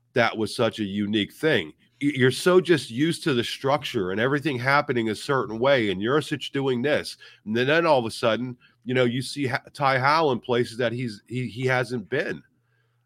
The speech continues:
I mean, th-, you, you, you, you see, um, Danny O'Brien doing things that he had not been doing. And I think for the players, the coaches, and even the media,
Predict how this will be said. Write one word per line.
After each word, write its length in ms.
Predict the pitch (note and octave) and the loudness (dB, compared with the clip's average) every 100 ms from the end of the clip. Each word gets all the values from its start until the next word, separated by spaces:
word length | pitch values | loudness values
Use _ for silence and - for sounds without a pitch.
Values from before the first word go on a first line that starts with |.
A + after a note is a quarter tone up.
| - | -4
I 40 | |
mean, 400 | B2 C3 B2+ A2+ - G#2+ - | 2 2 2 -2 -6 -14 -4
th-, 160 | B2 B2 | -4 -2
you, 120 | B2 | -4
you, 200 | A#2 B2 | -4 -6
you, 140 | A#2+ A#2+ | -6 -6
you 180 | B2 C3 | -4 -4
see, 480 | - D3 C#3 C3 - | -4 -2 -2 -6 -6
um, 460 | G#2+ A2+ A2 G#2+ F#2+ _ _ _ _ _ _ - _ G2+ | -2 0 2 0 -4 _ _ _ _ _ _ -18 _ 0
Danny 300 | C#3+ C#3+ C#3+ | 6 6 6
O'Brien 580 | C#3+ A#2 C3 E3+ A2+ F#2 | 2 2 4 4 2 2
doing 280 | C3+ D3 B2+ | 2 2 2
things 280 | C#3+ C#3 | -2 0
that 120 | C#3+ A#2 | -2 -2
he 160 | D3 | 0
had 200 | D3 A#2+ | 2 2
not 280 | A2+ C3+ B2+ | 2 0 2
been 200 | C3+ A#2+ | 2 2
doing. 460 | C3+ G3 G#2+ D2+ - - - - - _ _ | 2 2 2 -2 -12 -20 -20 -20 -20 _ _
And 200 | C3 B2+ | 0 4
I 120 | B2+ | 2
think 340 | B2+ E3+ D3 - | 2 0 0 -6
for 200 | - C#3 | -4 0
the 120 | A2+ G#2+ | 0 0
players, 560 | - D3 D#3+ F3+ F#3+ | 2 4 4 4 2
the 100 | F#3 | 0
coaches, 580 | B2 C#3+ C#3+ D3+ F3+ C#3 | -2 0 0 0 -4 -2
and 100 | C3+ | -4
even 200 | C3+ A#2+ | 0 0
the 60 | G#2+ | 2
media, 600 | C#3+ G3 C#3+ G#2 A2+ | 2 2 2 2 2